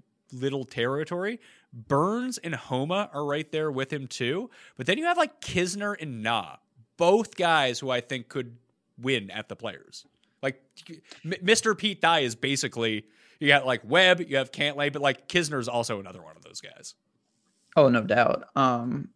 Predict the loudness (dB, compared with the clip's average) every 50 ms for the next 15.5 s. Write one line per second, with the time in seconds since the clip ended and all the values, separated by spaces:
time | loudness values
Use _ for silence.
0 | _ 2 4 6 8 8 10 8 8 8 6 6 6 6 4 2 2 2 2 4
1 | 4 4 6 6 6 4 4 2 2 4 4 4 2 2 2 4 6 6 8 8
2 | 8 8 6 4 2 0 0 2 4 6 6 6 4 2 -2 -6 -10 -16 -20 _
3 | _ _ _ _ _ -2 0 0 0 -2 -4 -4 -4 -2 0 0 0 2 0 0
4 | 0 -2 -6 -8 _ _ _ _ _ _ _ _ _ _ 2 4 4 4 2 0
5 | 2 2 2 4 4 4 4 4 4 2 2 2 2 2 4 6 6 8 8 8
6 | 8 6 6 4 2 2 2 2 0 -2 -2 -2 -8 -20 -20 -6 0 2 4 6
7 | 6 6 6 4 4 2 0 0 -2 -6 -6 -8 -10 -8 _ 0 2 4 4 4
8 | 2 2 0 -2 -2 2 4 4 4 4 2 -2 -4 -2 0 0 0 0 -2 -4
9 | -4 -2 -2 -2 -2 -2 -2 -2 0 0 2 2 2 0 -2 -2 0 0 0 0
10 | 0 -2 -4 -4 -4 -6 -6 -6 -6 -6 -6 -4 -2 0 2 2 0 0 -2 -6
11 | -10 -6 -4 -4 -2 -2 -2 -4 -4 -4 -4 -6 -6 -6 -8 -8 -8 -8 -6 -4
12 | -2 0 2 2 2 0 -2 -6 _ _ _ _ _ _ _ _ _ _ -14 -14
13 | -10 -6 -2 0 0 0 -2 -4 -2 0 0 0 0 0 -4 -6 -6 -8 -4 2
14 | 6 6 6 6 4 4 6 6 6 6 4 0 0 0 0 2 4 4 6 6
15 | 6 4 2 -2 -4 -4 -6 -8 -8